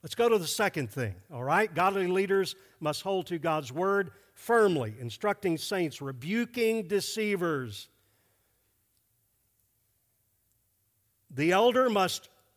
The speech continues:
hold firm to the trustworthy word as taught. I'll go back to this. So that he may be able to give instruction in sound doctrine, and also, so part of my job, part of the elders' jobs, part of the, the leaders, men, if,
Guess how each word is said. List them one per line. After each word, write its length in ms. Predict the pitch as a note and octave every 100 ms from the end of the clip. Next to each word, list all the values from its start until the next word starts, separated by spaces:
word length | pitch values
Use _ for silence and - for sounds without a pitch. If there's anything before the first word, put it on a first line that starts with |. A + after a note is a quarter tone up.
| _
hold 260 | E3 E3+ D#3+
firm 300 | A3 A#3 A3
to 140 | F3
the 100 | D3
trustworthy 760 | - F3+ E3 - D#3+ E3 D3+
word 360 | C#3+ D#3 G3 F#3+
as 160 | D3 -
taught. 340 | G3+ G3 F#3+
I'll 160 | C#3+ C3+
go 140 | C#3
back 260 | D#3 D#3+ -
to 100 | D3
this. 440 | C#3+ G3 F#3+ - - _ _ _ _ _ _ _ -
So 160 | G#3+
that 160 | G3 F3
he 140 | F3
may 180 | F#3 E3+
be 220 | D#3 D3+
able 260 | E3 F#3 F3+
to 140 | -
give 180 | C3 D3
instruction 680 | C3+ B2 - G3 G#3+ - F#3
in 100 | D3+
sound 320 | C#3 F3 D3+
doctrine, 420 | D3 E3+ - G#3+ G3
and 240 | E3+ E3+
also, 600 | - F#3+ G#3+ G3+ - B2+ G2+ _ _
so 140 | -
part 240 | D#3 A3 A3+
of 200 | G3+ E3+
my 200 | F3 G3+
job, 380 | C#3+ C3+ C3 C#3 _
part 160 | F#3+ G#3
of 80 |
the 100 | E3
elders' 420 | E3 G3+ F3 C#3 -
jobs, 440 | C#3+ B2 C#3 D#3
part 240 | - G3
of 100 | F#3+
the, 160 | D#3 D#3 - -
the 160 | C#3 C#3
leaders, 600 | C3 F3+ B3 F#3 G3+ - _ _ _ _ _
men, 340 | D#3 E3+ C#4+ B3+
if, 180 | D#3+